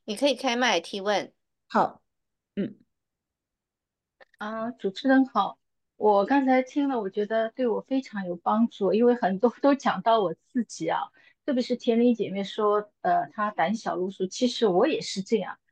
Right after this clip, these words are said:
Speaker 3: 然后那个，有一个中医，<laughs> 他说啊，我胆，呃，胆子小，是因为我这个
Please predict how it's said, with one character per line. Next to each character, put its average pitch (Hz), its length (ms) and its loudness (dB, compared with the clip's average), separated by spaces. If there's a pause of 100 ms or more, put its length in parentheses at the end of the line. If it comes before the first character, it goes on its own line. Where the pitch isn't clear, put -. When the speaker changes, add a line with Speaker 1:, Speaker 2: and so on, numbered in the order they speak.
(240)
Speaker 3:
然 233 140 4
后 285 160 4
那 277 100 6
个， 262 160 2 (160)
有 202 200 4
一 208 40 4
个 247 80 4
中 269 360 2
医， 269 220 6
<laughs> - 720 -8
他 226 200 -2
说 226 260 -2
啊， 202 220 4
我 196 160 0
胆， 196 220 -4 (260)
呃， 190 200 2 (100)
胆 196 220 -2
子 240 140 -4
小， 214 180 0
是 190 180 -10
因 240 140 2
为 233 60 2
我 185 220 -2
这 220 180 -2
个 190 320 -4